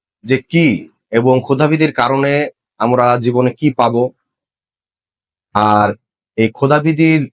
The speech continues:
বিষয়টাকে তিনি বিশ্লেষণ করবেন। সাথে আমরা দেখব এই রাখাল, যিনি হযরত ওমর রাদিয়াল্লাহু আনহুর পরীক্ষায় জয়ী হয়েছিলেন।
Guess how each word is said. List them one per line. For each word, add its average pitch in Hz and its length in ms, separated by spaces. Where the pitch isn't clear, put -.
বিষয়টাকে 143 680
তিনি 135 240
বিশ্লেষণ 135 500
করবেন। 135 520
সাথে 127 320
আমরা 131 380
দেখব 127 480
এই 113 420
রাখাল, 107 480
যিনি 117 260
হযরত 113 380
ওমর 123 320
রাদিয়াল্লাহু 131 400
আনহুর 123 120
পরীক্ষায় 127 360
জয়ী 113 280
হয়েছিলেন। 78 400